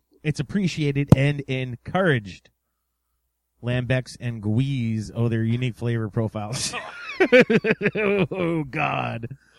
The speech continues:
Uh, yeah. Farmhouses, saisons, all, all, uh, exploit the, this, <laughs> this thing. <laughs> So,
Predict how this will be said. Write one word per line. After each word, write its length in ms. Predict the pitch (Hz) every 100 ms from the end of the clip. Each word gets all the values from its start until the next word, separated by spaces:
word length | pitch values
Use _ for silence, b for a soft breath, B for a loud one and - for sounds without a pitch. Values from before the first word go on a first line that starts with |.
| 123 B B
Uh, 720 | - 135 131 123 117 110 101 110
yeah. 260 | 117 92 - _ _ _ _ _ _ _ _ _ _
Farmhouses, 920 | - 139 143 139 135 131 - 127 127 113
saisons, 1040 | - 143 131 143 139 131 131 127 123 - - _ _ _ _ _ _ _ _ _ -
all, 420 | 120 117 110 107
all, 340 | 107 110 90 82
uh, 220 | 104 104 92
exploit 520 | - - 113 113 107
the, 300 | 101 107 95 - _ _ -
this, 260 | 110 - - _
<laughs> 180 | - 180
this 340 | 185 196 190
thing. 760 | - 147 - 156 139 123 117 131
<laughs> 60 | - 156 120 131 B B B B -
So, 500 | - 165 151 101